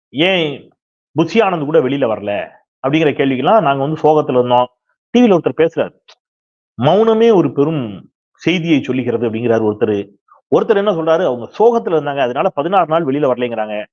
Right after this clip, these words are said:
இந்த கதையெல்லாம் இங்க வேற எங்கேயாட்ட போய் சொல்லுங்க.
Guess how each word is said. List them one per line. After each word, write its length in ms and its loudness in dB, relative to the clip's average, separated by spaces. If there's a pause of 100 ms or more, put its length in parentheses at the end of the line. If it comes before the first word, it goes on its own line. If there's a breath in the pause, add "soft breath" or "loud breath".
(560)
இந்த 220 -2
கதையெல்லாம் 500 2
இங்க 280 2
வேற 140 0
எங்கேயாட்ட 360 0
போய் 160 -4
சொல்லுங்க. 400 -8